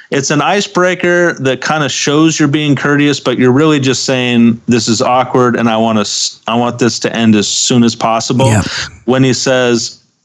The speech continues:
Speaker 1: "Can I walk you out?"
Speaker 2: Yeah. Yeah.
Speaker 1: Every single time, "Can I walk you out?" is, uh, it, to me, it's an empty gesture. It's not
Speaker 2: Of course.
Speaker 1: me being a good guy. It's, "I want this,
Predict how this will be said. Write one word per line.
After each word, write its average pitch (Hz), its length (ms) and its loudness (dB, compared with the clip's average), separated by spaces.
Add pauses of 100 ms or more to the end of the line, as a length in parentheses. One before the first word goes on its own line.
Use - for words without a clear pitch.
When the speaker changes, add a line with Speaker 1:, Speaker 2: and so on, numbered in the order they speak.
Speaker 1:
"Can 135 180 -2
I 120 120 0
walk 123 380 0
you 113 160 4
out?" - 380 -4 (380)
Speaker 2:
Yeah. 107 240 2 (480)
Yeah. 131 200 2 (140)
Speaker 1:
Every 160 460 0
single 156 500 0
time, 131 600 -2
"Can 127 240 -2
I 120 160 0
walk 120 440 2
you 117 200 2
out?" 110 580 -2 (440)
is, 120 440 0
uh, 135 140 -4 (180)
it, - 240 -4 (160)
to - 100 -4
me, 180 140 2
it's 147 160 -2
an 131 160 -2
empty 135 400 0
gesture. 98 480 0
It's 123 260 -2
not 151 240 0
Speaker 2:
Of - 60 -4
course. 135 140 2
Speaker 1:
me 139 200 2
being 123 300 -2
a 110 80 -2
good 107 260 -2
guy. 127 420 0
It's, 117 460 -4 (480)
"I 127 140 -2
want 143 320 -2
this, - 480 -4